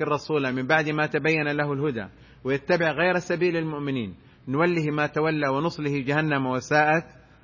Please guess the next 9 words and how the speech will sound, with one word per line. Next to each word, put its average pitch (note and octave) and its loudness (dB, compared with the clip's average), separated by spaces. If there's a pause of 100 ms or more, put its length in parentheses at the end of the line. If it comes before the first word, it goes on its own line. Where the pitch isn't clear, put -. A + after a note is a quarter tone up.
(120)
مصيرا". G#2+ -6 (300)
فأي G3+ 2 (160)
سبيل F3+ 4
للمؤمنين E3+ 2
يشاققه E3+ 2
هذا E3 2
الرجل F3+ 2
بهذا D#3+ 4 (600)
الكلام؟ G#2+ -4